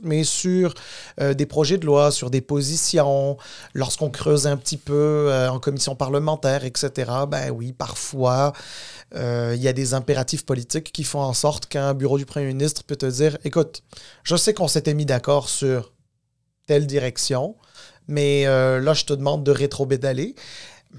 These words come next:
Maintenant, maintenant, puis ça, c'est, c'est ça qui est très, c'est ça le leadership.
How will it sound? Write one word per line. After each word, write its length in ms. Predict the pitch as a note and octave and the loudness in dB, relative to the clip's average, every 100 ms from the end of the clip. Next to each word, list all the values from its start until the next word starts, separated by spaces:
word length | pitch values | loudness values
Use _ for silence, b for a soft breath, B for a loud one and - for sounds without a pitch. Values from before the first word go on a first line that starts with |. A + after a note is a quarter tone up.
| A#2 | -8
Maintenant, 460 | A#2+ C#3+ F#3+ - _ _ _ _ _ _ _ _ _ C3+ | -2 0 -2 -6 _ _ _ _ _ _ _ _ _ -16
maintenant, 360 | G#2+ B2+ F3+ - | -4 -2 -2 -4
puis 80 | - | -4
ça, 160 | - | -2
c'est, 260 | C3+ - B2 | -2 -4 -4
c'est 140 | - - | -6 -4
ça 160 | - | -4
qui 140 | F3+ A#2+ | -4 -8
est 140 | - | -8
très, 200 | - C#3+ | -6 -4
c'est 140 | - C#3+ | -2 -2
ça 160 | - E3 | 0 -2
le 40 | |
leadership. 500 | G#2+ A2+ - - C3 | -2 -8 -8 -8 -10